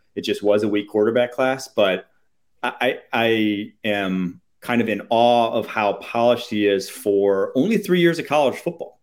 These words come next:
Y-, you know, he's an older guy 'cause he's a fifth year, but he took two years off on a warming mission, didn't play football over that span. So,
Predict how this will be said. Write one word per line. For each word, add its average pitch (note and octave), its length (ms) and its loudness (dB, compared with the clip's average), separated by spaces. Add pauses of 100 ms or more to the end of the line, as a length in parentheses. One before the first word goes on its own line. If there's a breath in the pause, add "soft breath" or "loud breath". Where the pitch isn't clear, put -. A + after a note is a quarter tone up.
(440)
Y-, A#2 60 0
you C3+ 180 4
know, A2+ 140 2
he's A#2+ 160 2
an B2 80 2
older D3+ 300 4
guy F2+ 320 0
'cause G2+ 160 -8
he's G2+ 140 -8
a - 20 -8
fifth F#3 260 -2
year, G2 180 0
but G#2 80 -2
he A#2+ 60 0
took - 180 -6
two C#3 140 -4
years C3 200 2
off A#2 200 0
on A#2 80 -2
a G2 80 -4
warming A#2+ 300 0
mission, F#2 340 -4
didn't A#2 220 0
play G#2 120 0
football A#2+ 380 -2
over F2 180 -2
that E2 220 -2
span. C3+ 380 -2
So, F#2+ 340 -2